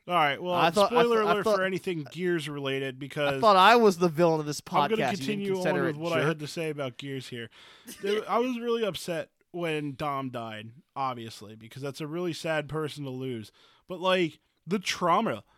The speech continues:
Speaker 1: that Gears two put me through when I first played it. I
Speaker 2: Oh,
Speaker 1: watched
Speaker 2: yeah.
Speaker 1: Ty commit suicide.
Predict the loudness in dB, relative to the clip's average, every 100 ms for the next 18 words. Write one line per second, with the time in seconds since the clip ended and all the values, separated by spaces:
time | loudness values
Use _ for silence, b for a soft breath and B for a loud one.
0 | _ -2 -2 -2 -2 -2 -4 -2 -2 0
1 | -4 -4 -6 -6 -6 -6 -6 -8 -8 -8
2 | -8 -8 -8 -6 -8 B B B 0 2
3 | 4 6 4 2 0 0 2 4 4 4
4 | 2 0 0 -2 0 2 2 0 -4 -6
5 | -8